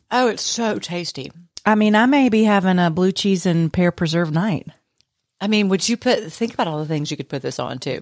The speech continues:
Speaker 2: Mm-hmm.
Speaker 1: Put it on your salads, put it on your microgreens.
Speaker 2: Mm-mm.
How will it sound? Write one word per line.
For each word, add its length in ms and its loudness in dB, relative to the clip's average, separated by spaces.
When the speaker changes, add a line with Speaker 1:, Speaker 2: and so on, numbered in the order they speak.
Speaker 2:
Mm-hmm. 600 2
Speaker 1:
Put 100 0
it 80 0
on 140 2
your 80 -4
salads, 600 -6
put 180 -4
it 60 2
on 100 2
your 100 -2
microgreens. 960 -6
Speaker 2:
Mm-mm. 1000 2